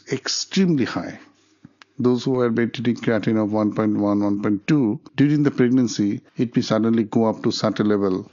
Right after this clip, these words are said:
that, uh, they may need a dialysis,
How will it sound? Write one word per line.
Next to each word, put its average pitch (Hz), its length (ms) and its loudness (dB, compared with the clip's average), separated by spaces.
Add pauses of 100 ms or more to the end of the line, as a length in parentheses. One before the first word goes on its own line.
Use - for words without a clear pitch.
that, 107 260 0
uh, 101 300 2 (420)
they 107 180 0
may 101 160 0
need 104 360 0 (320)
a 113 60 2
dialysis, 107 800 -2